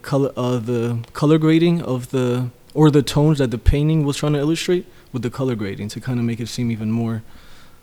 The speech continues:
um, symmetric. And it just depicts,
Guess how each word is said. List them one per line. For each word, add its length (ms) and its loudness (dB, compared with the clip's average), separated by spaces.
um, 300 -4
symmetric. 720 -4
And 400 -4
it 80 -2
just 500 0
depicts, 600 -2